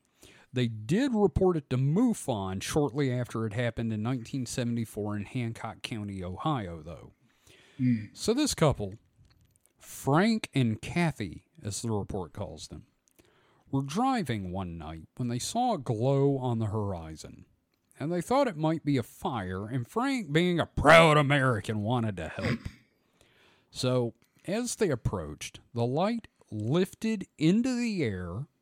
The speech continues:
Speaker 1: and revealed itself to be a saucer-shaped craft. And at this point, Frank pulled over and said the greatest statement in U F O history.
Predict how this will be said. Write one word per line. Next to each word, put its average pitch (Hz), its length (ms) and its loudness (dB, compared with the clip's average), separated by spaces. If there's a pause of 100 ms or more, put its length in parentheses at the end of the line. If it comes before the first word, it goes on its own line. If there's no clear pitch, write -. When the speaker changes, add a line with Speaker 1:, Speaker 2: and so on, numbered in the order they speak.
(340)
Speaker 1:
and 147 240 2
revealed 208 460 0
itself 107 580 -4
to - 100 -4
be 147 280 -2
a 113 80 -2
saucer-shaped 143 1200 -2
craft. - 920 -8 (1120)
And 123 120 -2
at 202 120 -4
this 294 180 2
point, 156 380 0
Frank 247 400 -2
pulled 180 240 2
over 110 400 -2
and 139 240 -2
said 156 240 -4
the 143 80 -4
greatest 180 640 0
statement 147 500 -2
in 123 240 -2
U 143 240 4
F 131 160 -2
O 123 180 0
history. 98 600 -4